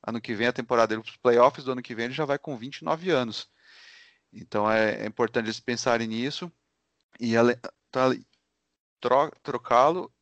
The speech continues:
e as outras peças, aí realmente, é, não consigo enxergar mais o, o Pacers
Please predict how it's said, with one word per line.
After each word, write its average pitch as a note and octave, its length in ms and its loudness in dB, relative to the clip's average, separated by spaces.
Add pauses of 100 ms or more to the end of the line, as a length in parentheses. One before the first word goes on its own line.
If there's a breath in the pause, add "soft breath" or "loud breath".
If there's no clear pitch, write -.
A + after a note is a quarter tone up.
(220)
e D3 180 -2 (120)
as A#2+ 160 -6
outras B2+ 260 -2
peças, D3+ 440 0
aí B2 160 2 (220)
realmente, B2 420 -6 (760 soft breath)
é, A2+ 640 4
não B2 160 -2
consigo D3 300 -8
enxergar A#2+ 440 -2
mais A#2 360 -2
o, C3 180 -12
o A#2 100 -12
Pacers A#2 600 -6